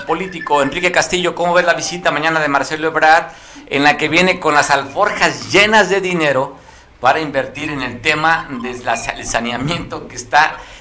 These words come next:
colapsado? Ya lo reconoció la alcaldesa, veintiuna de las plantas de tratamientos de aguas negras. Dice, ya sabes que le encanta victimizarse, tiene sesenta años y me tocó a mí el colapso. Te saludo, Enrique, ¿cómo estás?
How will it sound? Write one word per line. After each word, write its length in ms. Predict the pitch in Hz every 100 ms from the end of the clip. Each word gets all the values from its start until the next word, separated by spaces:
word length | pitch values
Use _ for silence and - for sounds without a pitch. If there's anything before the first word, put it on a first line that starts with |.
| -
colapsado? 680 | 151 151 139 139 - 196 170
Ya 100 | 156
lo 100 | 151
reconoció 420 | 139 139 127 131
la 100 | 147
alcaldesa, 560 | 135 131 127 165 - 131
veintiuna 640 | 127 120 117 175 180 170
de 120 | 139
las 300 | 120 113 - -
plantas 280 | 143 151 147
de 60 | 127
tratamientos 480 | 117 127 143 139 120
de 80 |
aguas 340 | 139 143 139 131
negras. 400 | 147 143 156 156 - - -
Dice, 560 | 131 180 185 185 180 -
ya 100 | 190 185
sabes 260 | 120 123
que 100 | -
le 60 | 123
encanta 320 | 117 131 131
victimizarse, 880 | 131 127 135 135 135 151 151 139 127 - - - - -
tiene 240 | 185 220
sesenta 520 | 220 180 208 196 175
años 300 | 185 190 185 -
y 100 | 185
me 160 | 170
tocó 400 | 170 180 175 196
a 80 | 196
mí 280 | 165 190 196
el 140 | 135
colapso. 680 | - 113 131 139 - 87 - - - -
Te 100 | 113
saludo, 300 | 123 139 165
Enrique, 280 | 151 185 165
¿cómo 200 | 160 160
estás? 380 | - 170 165